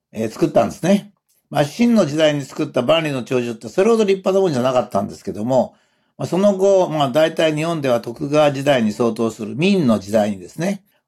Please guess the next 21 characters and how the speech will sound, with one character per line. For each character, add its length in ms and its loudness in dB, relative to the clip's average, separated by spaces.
非 160 -18
常 180 6
に 60 2
補 160 2
強、 180 2
大 200 2
規 100 0
模 120 2
補 140 -4
強 140 0
を 40 0
し 100 -4
ま 120 0
し 140 -18
て、 420 0
現 240 0
在 180 2
の 120 0
立 220 -4
派 120 0
な 340 -2